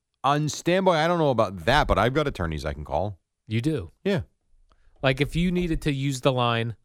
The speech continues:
Speaker 2: "I'll call my lawyer right now."
Speaker 1: Yes,
Speaker 2: You
Speaker 1: I
Speaker 2: have
Speaker 1: could
Speaker 2: a
Speaker 1: do
Speaker 2: guy.
Speaker 1: that. Uh, yes.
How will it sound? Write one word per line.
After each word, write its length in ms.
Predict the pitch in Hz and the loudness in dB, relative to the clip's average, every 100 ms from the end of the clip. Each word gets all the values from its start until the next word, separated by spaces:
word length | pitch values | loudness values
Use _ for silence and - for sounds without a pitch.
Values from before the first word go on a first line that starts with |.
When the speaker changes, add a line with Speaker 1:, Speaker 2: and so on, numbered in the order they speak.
| _ _ _ - _ _ _ - | _ _ _ -20 _ _ _ -6
Speaker 2:
"I'll 180 | 131 | -6
call 220 | 147 160 147 | -4 -4 -2
my 140 | 117 | -2
lawyer 360 | 110 113 98 92 | -2 -4 -4 -6
right 180 | 101 | -8
now." 300 | 104 98 87 - - | -8 -8 -10 -14 -4
Speaker 1:
Yes, 260 | 156 135 | 0 2
Speaker 2:
You 60 | 110 | 2
Speaker 1:
I 40 | |
Speaker 2:
have 80 | 117 | 2
Speaker 1:
could 80 | 117 | 2
Speaker 2:
a 40 | 107 | 2
Speaker 1:
do 60 | |
Speaker 2:
guy. 60 | 104 | 2
Speaker 1:
that. 220 | 76 - - | 0 -4 -2
Uh, 40 | |
yes. 380 | 120 101 - | -2 -2 -6